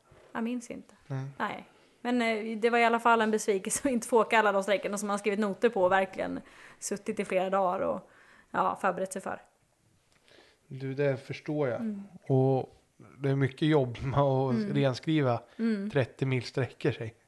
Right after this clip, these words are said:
Speaker 1: Enormt mycket jobb och man sitter ju uppe hela nätterna mer eller mindre och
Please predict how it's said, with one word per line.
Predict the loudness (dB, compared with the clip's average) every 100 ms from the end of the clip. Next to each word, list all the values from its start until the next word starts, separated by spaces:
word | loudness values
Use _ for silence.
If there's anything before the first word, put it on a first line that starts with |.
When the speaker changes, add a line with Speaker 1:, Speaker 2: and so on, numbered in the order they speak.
| _
Speaker 1:
Enormt | -6 2 4 4 2 -2
mycket | -6 -4 -2 -2
jobb | -2 -4
och | -6
man | -6
sitter | -6 -8 -6
ju | -6
uppe | -6 -6
hela | -4 -2 -4
nätterna | -6 -8 -4 0 0
mer | 0
eller | -2 -4
mindre | -6 -6 -6 -6
och | -8 -10 -12